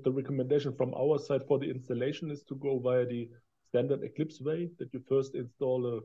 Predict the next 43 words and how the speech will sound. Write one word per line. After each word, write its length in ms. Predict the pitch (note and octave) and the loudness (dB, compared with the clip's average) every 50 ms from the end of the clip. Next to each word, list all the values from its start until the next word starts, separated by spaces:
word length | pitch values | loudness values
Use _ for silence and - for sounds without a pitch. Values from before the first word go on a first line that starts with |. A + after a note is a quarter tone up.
| - | -4
fresh 240 | - B2 C3 C3 - | -2 -2 -2 -2 -4
Eclipse 500 | - - - C#3 E3 - - - - - - | -12 -10 -8 -8 -8 -8 -10 -20 -18 -12 -10
installation, 760 | D#3 C#3+ - - - C#3 C#3+ C#3 C#3+ C#3+ - - D3 D3+ D3+ _ _ _ _ _ _ _ _ _ _ _ - | -10 -10 -8 -8 -8 -6 -4 -4 -6 -6 -8 -10 -10 -10 -12 _ _ _ _ _ _ _ _ _ _ _ -6
um, 380 | C3+ C3 B2+ B2+ B2+ B2+ A#2+ - - | -4 -4 -2 -4 -4 -6 -8 -10 -10
and 160 | - B2 A#2 A#2 | -10 -8 -4 0
then, 340 | A#2 B2 B2 B2+ C3+ C3+ C3+ | 0 0 0 -2 -4 -6 -6
um, 460 | - B2+ B2 B2 B2 A#2+ A#2 A2+ A#2 - - | -6 -4 -4 -4 -4 -4 -6 -8 -10 -10 -8
install 480 | C3+ A#2+ - _ - C3+ B2+ B2+ B2 A#2 | -8 -8 -8 _ -4 -2 -2 0 -2 -2
the, 220 | A#2+ A#2+ A#2 A2+ A2+ | -4 -8 -8 -10 -8
the 160 | A#2 A#2 - | -8 -6 -6
A 80 | A#2+ A#2 | -6 -6
D 100 | B2 A2+ | -6 -8
T 200 | - C#3+ C#3+ - _ | -10 -12 -14 -12 _
tools 300 | - C#3+ C3+ C3+ C3+ - _ _ - | -10 -8 -8 -10 -12 -16 _ _ -20
on 80 | B2 A2 | -14 -10
top 200 | - C3+ E3 - | -8 -8 -6 -4
via 160 | B2 A#2 A#2+ - | -2 -2 0 0
the 120 | A2 B2 | -2 -4
update 280 | - - - D3+ C#3+ - | -6 -6 -8 -10 -10 -10
side, 240 | - D3 D3+ F3+ F#3 _ _ _ _ _ _ _ _ _ _ _ _ _ _ _ | -10 -10 -10 -10 -10 _ _ _ _ _ _ _ _ _ _ _ _ _ _ _
and 160 | - A#2 A2+ A#2 - - | -12 -12 -12 -12 -10 -6
keep, 280 | - C#3 B2+ - - - - _ _ | -4 -4 -4 -4 -6 -16 -20 _ _
keep 220 | - C#3+ C#3 C3 | -2 -2 -2 2
you 120 | C#3+ C3+ C3+ | 4 4 4
up 220 | C3 B2+ - - | 4 2 -2 -6
to 80 | - C3 | -6 -2
date 340 | C3 C3 C3+ C3+ C3 - - - - | 2 2 2 0 0 -6 -12 -8 -4
also 260 | - B2+ B2 B2+ C#3+ | -4 -2 -2 -4 -4
via 240 | C3+ C#3 C#3 C3+ - | -2 -2 -2 -2 -2
the 80 | - | -4
update 420 | G#2 - - _ - - C#3 - - | -6 -8 -8 _ -8 -8 -8 -10 -12
side. 220 | - - C#3 D3 - - | -14 -14 -14 -14 -14 -14
So 60 | B2+ | -12
you, 280 | A#2+ - A#2+ A#2+ B2 B2 - _ _ _ _ _ _ _ - | -10 -10 -10 -10 -12 -16 -18 _ _ _ _ _ _ _ -14
so 140 | B2+ A#2+ A#2 _ _ _ _ _ _ _ _ - | -14 -14 -14 _ _ _ _ _ _ _ _ -4
just 220 | - B2+ A#2+ - | -4 -4 0 2
recently, 600 | D3 D#3+ E3 D#3 E3+ C3+ C3 C3+ C#3 C#3+ C#3 C3 C3 - - | 2 4 4 4 0 0 2 2 2 2 2 0 -4 -8 -12
I 60 | C3 A#2 | -12 -10
think 200 | - C3 A#2+ A#2+ | -8 -6 -4 -2
yesterday, 520 | C#3 C#3+ C#3+ - D3 C#3 C#3 C#3 C#3 C#3 | -2 -2 -2 -2 -2 -2 0 0 -2 -2
there 100 | C3 C3+ | -4 -6
was 180 | C3+ B2+ B2+ C3+ | -6 -8 -8 -8
a 80 | C#3 | -10